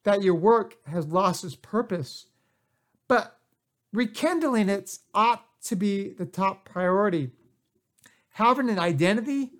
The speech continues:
or professional purpose, it gives you motivation and, more important, life meaning.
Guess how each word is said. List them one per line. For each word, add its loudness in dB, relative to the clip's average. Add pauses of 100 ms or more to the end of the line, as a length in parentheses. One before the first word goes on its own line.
(280)
or -4
professional -4
purpose, -2 (680)
it 0
gives 0
you 0
motivation 0 (240)
and, 2
more 2
important, 2 (340)
life 2
meaning. 0